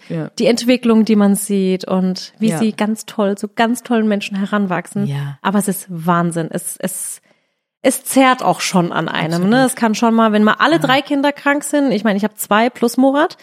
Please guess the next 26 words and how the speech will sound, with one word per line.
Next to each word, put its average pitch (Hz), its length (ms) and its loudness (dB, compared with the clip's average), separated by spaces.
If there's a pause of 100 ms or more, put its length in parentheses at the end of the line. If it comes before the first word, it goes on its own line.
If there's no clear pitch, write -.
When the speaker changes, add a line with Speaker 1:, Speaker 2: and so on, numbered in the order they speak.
(100)
Speaker 1:
<laughs> - 1040 2
Speaker 2:
wenn 247 200 6
da 247 180 4 (100)
alle 247 160 4
mal 254 200 2
krank 247 320 0
sind, 254 240 2
dann 233 140 4
weißt 220 220 2
du 208 40 2
auch, 196 140 4
was 196 160 4
du 185 80 2
den 180 160 4
Tag 190 240 0
geschafft 185 460 0
hast. 180 220 0
Deswegen 196 240 2
auch 190 80 2
Speaker 1:
Wahnsinn. 208 160 0
Speaker 2:
echt - 180 -4
krass, - 560 -2
wahnsinnigen 220 540 2
Respekt 220 340 -4
vor - 200 0
allen 226 440 2